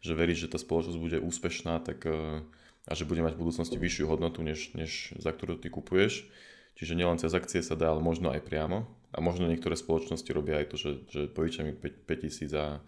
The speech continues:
ja ti vrátim desať. <laughs> Čo je možno, že už skôr aj ako k-, kvázi dlhopis, alebo proste taká nejaká nelegálna požička to znelo. Ale, ale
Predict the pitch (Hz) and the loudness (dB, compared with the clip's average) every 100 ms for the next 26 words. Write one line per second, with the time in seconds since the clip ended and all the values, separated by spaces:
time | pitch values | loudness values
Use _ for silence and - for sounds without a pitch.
0 | - - - - 78 71 73 76 73 73 | -18 -20 -10 -4 -2 0 -2 -2 -2 -2
1 | - - - - - - - - - - | -4 -6 -6 -4 0 2 2 0 -2 -8
2 | - - - - - 92 87 92 87 85 | -6 -2 0 2 4 4 6 4 4 2
3 | 85 76 - 87 85 85 - - - - | 0 -4 4 6 6 4 -4 -14 -4 2
4 | 82 85 80 82 80 87 82 78 - - | 4 4 0 -2 -2 0 0 0 -2 -10
5 | - 82 - 80 80 82 87 90 92 90 | -4 -2 0 0 2 4 6 6 4 4
6 | 98 98 101 107 107 107 127 123 - - | 2 2 0 2 6 8 8 4 -6 -8
7 | - - - - 82 80 80 - - 82 | -10 -10 -2 4 6 6 2 -2 -2 -2
8 | 82 | 0